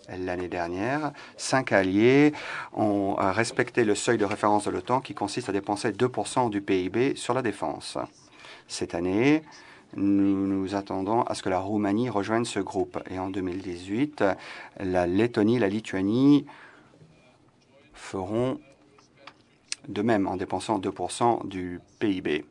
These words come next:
sur la défense. Les plans nationaux des alliés nous permettront de maintenir cet élan.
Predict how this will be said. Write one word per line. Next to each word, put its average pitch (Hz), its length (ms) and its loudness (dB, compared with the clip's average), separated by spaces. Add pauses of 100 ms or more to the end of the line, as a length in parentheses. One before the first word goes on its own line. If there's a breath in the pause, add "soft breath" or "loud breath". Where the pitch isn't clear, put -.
(120)
sur - 180 -8
la 87 80 -4
défense. - 680 -10 (3500 loud breath)
Les 98 180 0
plans 123 420 4
nationaux 107 840 0
des 95 240 -2
alliés 113 640 0 (200 loud breath)
nous 107 140 0
permettront 110 440 2
de 107 80 2
maintenir 123 540 2
cet - 220 -4
élan. 87 260 -2